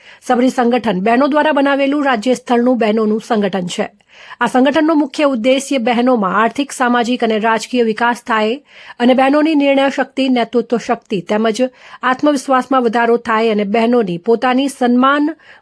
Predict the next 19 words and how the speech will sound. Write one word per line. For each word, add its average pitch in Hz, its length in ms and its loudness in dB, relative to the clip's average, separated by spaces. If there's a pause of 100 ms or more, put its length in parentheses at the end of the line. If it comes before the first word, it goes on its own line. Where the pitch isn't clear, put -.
ભાગીદારી 240 640 0
ઊભી 233 240 0
થાય 233 320 0
અને 214 140 -2
પોતાના 214 480 -2
વિસ્તારની 262 480 0
મુશ્કેલી 254 480 0
મહિલા 226 320 0
સંગઠનના 214 640 -2
માધ્યમથી 208 680 -2 (400)
ઉકેલવાના 294 500 2
પ્રયાસો 269 440 0
અને 254 180 2
રણનીતિ 247 460 -2
ઘડવા 220 380 0
સબરી 208 380 -2
સંગઠનના 254 560 0
નેજા 247 340 0
હેઠળ 233 400 0